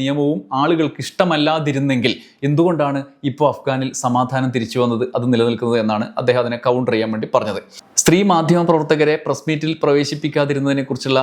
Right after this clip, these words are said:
വയറിൻ്റെ റിപ്പോർട്ടിലെ പ്രധാനപ്പെട്ട പോയിന്റുകൾ, ആ, ഇവയൊക്കെയാണ്. എന്നാൽ ഈ സാഹചര്യം നമ്മൾ പ്രധാനമായിട്ട് കാണണം. മുത്താഖിയുടെ ഇന്ത്യൻ സന്ദർശനത്തിന് ചില പ്രത്യേകതകൾ കൂടിയുണ്ട്. ഒന്ന്, ആ വാർത്താ സമ്മേളനം നടത്തിയ സ്ഥലം ഇന്ത്യൻ എംബസി,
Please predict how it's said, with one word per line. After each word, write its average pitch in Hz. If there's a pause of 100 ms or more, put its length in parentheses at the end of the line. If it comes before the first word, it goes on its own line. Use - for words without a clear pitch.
(160)
വയറിൻ്റെ 165
റിപ്പോർട്ടിലെ 147
പ്രധാനപ്പെട്ട 160 (120)
പോയിന്റുകൾ, 131 (320)
ആ, 131 (240)
ഇവയൊക്കെയാണ്. 135 (120)
എന്നാൽ 185
ഈ - (120)
സാഹചര്യം 160 (140)
നമ്മൾ 131 (100)
പ്രധാനമായിട്ട് 123
കാണണം. 101
മുത്താഖിയുടെ 135
ഇന്ത്യൻ 120 (280)
സന്ദർശനത്തിന് 131
ചില 117 (120)
പ്രത്യേകതകൾ 131
കൂടിയുണ്ട്. 104 (140)
ഒന്ന്, 202 (140)
ആ 156
വാർത്താ 147
സമ്മേളനം 151
നടത്തിയ 117
സ്ഥലം 107 (320)
ഇന്ത്യൻ 151 (200)
എംബസി, 131